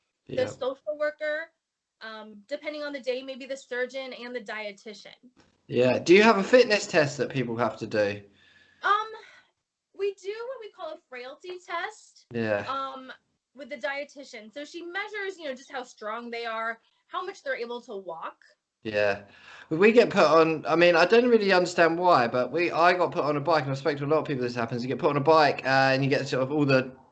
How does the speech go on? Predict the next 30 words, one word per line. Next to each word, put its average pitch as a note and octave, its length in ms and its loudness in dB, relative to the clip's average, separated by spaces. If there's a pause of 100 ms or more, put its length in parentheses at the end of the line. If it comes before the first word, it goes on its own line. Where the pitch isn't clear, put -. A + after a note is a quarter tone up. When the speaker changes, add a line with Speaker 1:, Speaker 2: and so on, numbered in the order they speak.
(140)
Speaker 2:
you D3 100 -4
know, A#2+ 180 4
the A#2 160 4
wires C#3+ 480 4
put B2+ 140 -6
on B2 160 -2
you, B2 240 0
and C3+ 120 -2
then D3+ 140 0
you, D3+ 140 0
they C#3 80 -8 (180)
just D4+ 120 2
Speaker 1:
Yeah. G#3 60 0
Speaker 2:
make G3 180 4
you D3 180 -2
go F3+ 340 6
as C#3 140 2
fast F3 500 2
and D3 100 -4
as C#3+ 80 -4
hard D#3+ 320 2
as C#3 140 -4
you C#3 60 -6
can C#3 300 0
till B2+ 100 -4
you B2 80 -4
literally C#3 340 -2
can't C#3 240 0
go C#3 120 2
anymore. C3+ 580 0